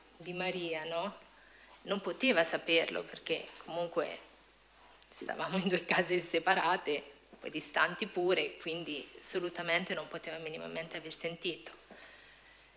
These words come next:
E quindi ogni volta che raccontiamo questa cosa, cioè, è quella che proprio lascia sempre,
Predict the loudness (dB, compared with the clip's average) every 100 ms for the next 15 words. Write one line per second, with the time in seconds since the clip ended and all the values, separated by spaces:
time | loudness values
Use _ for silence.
0 | -20 -20 -16 -6 4 6 6 4 0 -2
1 | -2 -2 -2 0 -2 0 0 0 -2 -2
2 | -2 -2 0 0 2 0 2 2 0 -6
3 | -6 -2 0 0 -2 0 -2 2 4 4
4 | 6 4 4 2 4 4 4 2 2 4
5 | 4 4 4 4 0